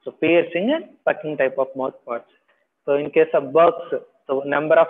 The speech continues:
stylets, four, amma. But in case of mosquito, number of stylets, six. You can remember these two points only. So in case of bug, four stylets is there. So in case of, uh, mosquito, six and six,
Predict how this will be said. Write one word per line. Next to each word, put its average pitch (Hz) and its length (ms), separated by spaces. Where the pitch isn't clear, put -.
stylets, 147 400
four, 139 220
amma. 120 240
But 135 140
in 139 160
case 151 200
of 151 180
mosquito, 156 500
number 143 280
of 147 100
stylets, 147 420
six. - 220
You 131 80
can 135 180
remember 143 420
these 135 140
two 131 100
points 120 380
only. 117 240
So 135 80
in 127 100
case 131 220
of 131 140
bug, 185 180
four 151 160
stylets 139 380
is 131 160
there. 262 260
So 135 80
in 131 140
case 131 240
of, 131 220
uh, 123 100
mosquito, 202 440
six 165 120
and 147 220
six, 214 120